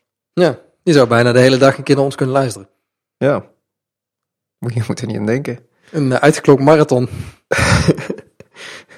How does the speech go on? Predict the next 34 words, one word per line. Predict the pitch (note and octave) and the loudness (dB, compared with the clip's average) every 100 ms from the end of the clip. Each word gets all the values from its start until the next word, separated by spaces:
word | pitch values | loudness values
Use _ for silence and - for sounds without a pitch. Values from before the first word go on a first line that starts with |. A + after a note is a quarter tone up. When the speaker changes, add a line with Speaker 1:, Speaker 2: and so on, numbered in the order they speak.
| - _ _ _ _ _ _ | -20 _ _ _ _ _ _
Speaker 2:
Misschien | - B2+ B2 | -10 -4 -2
ook | A#2 | 0
goed | - A#2+ | 0 0
om | A#2+ A2 | -2 -4
te | |
stoppen | A2+ C3 A2+ A2 | -2 -2 -2 -2
terwijl | A2+ A2+ A2+ | 0 2 2
het | G#2+ | 0
nog | A#2 | 0
mogelijk | A#2+ B2+ A#2 G2 | 4 4 4 0
is, | G2+ - | -6 -10
hè? | C3+ D#3 - _ _ _ _ _ _ _ _ _ _ _ _ | -12 -12 -14 _ _ _ _ _ _ _ _ _ _ _ _
Speaker 1:
Dus | A#2 A2+ | -10 -6
ja, | A2+ A2 - _ | -6 -6 -10 _
hè? | B2+ D3+ _ _ _ _ _ _ _ _ _ _ _ - - | -6 -6 _ _ _ _ _ _ _ _ _ _ _ -12 -10
Speaker 2:
Is | |
dit | - A2+ | -8 -6
de | |
show? | - C3 F3+ G2 _ _ _ _ | 0 2 2 -4 _ _ _ _
Speaker 1:
<laughs> | - B2 - - | -14 -10 -6 2
Dit | F#3 E3+ | 4 4
is | - | 2
de | - | 2
show, | - E3 E3 | 6 6 6
ja. | E3 - - - - _ _ | 4 2 -4 -20 -20 _ _
Speaker 2:
<laughs> | _ _ | _ _
Speaker 1:
Ik | - - - | -14 -12 2
hoor | F3 | 4
dit | E3 C#3+ | 6 4
muziekje | D3+ E3+ C#3+ | 2 2 2
net | C3 | 0
niet. | C3 C#3+ - - - - - _ _ | 0 -2 -6 -20 -20 -20 -20 _ _
Speaker 2:
Oh | D3 C#3 | 0 2
ja, | A#2+ G2+ - | 2 -2 -8